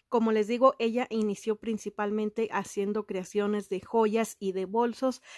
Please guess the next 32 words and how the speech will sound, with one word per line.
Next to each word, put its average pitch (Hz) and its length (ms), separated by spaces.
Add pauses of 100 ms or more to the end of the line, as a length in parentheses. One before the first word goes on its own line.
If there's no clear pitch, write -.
pero 247 220
como 254 200
les 226 180
comento, 226 480
con 214 160
las 196 160
fragancias 196 580
inició 196 600
hace 196 340
poco, 233 440
así 208 300
que 226 140
tiene 226 440
algunas 208 600
cuantas 220 540
ya 208 260
en 196 180
el 214 140
mercado. 247 560 (320)
Y 247 140
pues 254 200
como 214 240
les 185 160
digo, 214 360
este 208 340
yo 208 140
lo 214 160
vi 220 240
en 202 180
el 180 160
canal 190 480
de 220 160